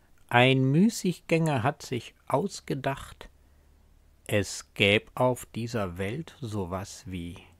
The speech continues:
Liebe. Ob nun aus Trägheit oder Nichtverstehn, man lebt danach und glaubt es allgemein, verwünscht die Trennung, hofft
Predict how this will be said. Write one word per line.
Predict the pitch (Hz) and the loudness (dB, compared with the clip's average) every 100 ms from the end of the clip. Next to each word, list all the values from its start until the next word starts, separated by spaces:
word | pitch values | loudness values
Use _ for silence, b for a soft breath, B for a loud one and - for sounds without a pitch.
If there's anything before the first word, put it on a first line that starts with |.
| _ _ _ - | _ _ _ -18
Liebe. | 80 82 101 - 76 - _ _ _ _ _ _ _ _ _ b b b b b b b b b | -14 -10 -10 -12 -16 -18 _ _ _ _ _ _ _ _ _ b b b b b b b b b
Ob | 113 - - | 2 2 -4
nun | 120 123 117 | 0 2 4
aus | 87 - | 0 -6
Trägheit | - 95 139 147 113 92 - | -2 4 4 4 -2 -2 0
oder | 117 104 | 0 0
Nichtverstehn, | 135 - - 95 - - 117 113 - B B | -2 -4 -6 -6 -4 -2 0 0 -4 B B
man | 175 135 110 | 0 0 2
lebt | 98 98 _ 98 | 0 0 _ -6
danach | 95 95 90 - | -4 -2 -2 2
und | 202 175 - | 4 4 2
glaubt | 175 208 214 - 165 | 2 2 2 0 -2
es | - - - _ | -2 -6 -16 _
allgemein, | 110 120 117 104 107 104 104 110 _ _ | 0 2 2 2 2 2 0 -4 _ _
verwünscht | - 87 87 160 190 - - - 127 | -4 -4 0 2 2 0 -10 -10 -8
die | 123 | -6
Trennung, | - 104 143 160 139 - B B B B | -4 2 4 4 0 -4 B B B B
hofft | 190 - - | 4 4 -4